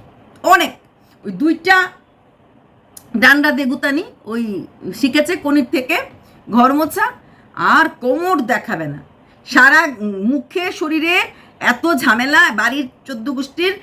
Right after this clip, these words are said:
মুখের মধ্যে কালি লেপে সেরে ও কোমর দেখাবে না। কোমর দেখাতে ওর আনইজি ফিলিংস হয়।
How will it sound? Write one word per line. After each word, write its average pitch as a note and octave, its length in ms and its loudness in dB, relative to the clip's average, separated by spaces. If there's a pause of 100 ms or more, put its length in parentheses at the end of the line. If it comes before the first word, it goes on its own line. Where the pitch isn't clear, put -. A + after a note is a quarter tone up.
(260)
মুখের C4 360 2
মধ্যে E4 360 2
কালি C#4 300 2
লেপে B3+ 280 0
সেরে C4 220 -2
ও C4+ 60 2
কোমর C4 340 0 (100)
দেখাবে G3+ 280 -2
না। D#4 100 0
কোমর G#3+ 280 -2 (120)
দেখাতে A#3 260 -2
ওর - 60 0
আনইজি G#3+ 400 0
ফিলিংস F#3+ 340 -4
হয়। D3 140 -6